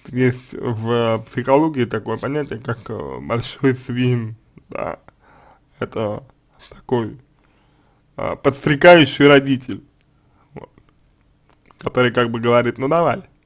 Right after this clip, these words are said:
давай, давай, вот давай, там, что-то сделай, там,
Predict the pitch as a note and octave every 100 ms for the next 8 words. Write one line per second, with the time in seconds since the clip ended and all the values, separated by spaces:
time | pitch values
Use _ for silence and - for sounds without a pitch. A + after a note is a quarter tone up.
0 | _ _ _ _ _ _ - A#2+ A#2 -
1 | _ _ _ _ _ _ _ _ _ _
2 | - B2+ A#2+ A2+ - _ _ _ _ _
3 | _ _ C3+ A2+ _ _ _ - A#2+ G#2+
4 | - _ - A2+ A2+ _ _ _ _ -
5 | - A#2+ A#2+ A2 C3+ B2+ C#2+ - _ _
6 | _ D#3 B2+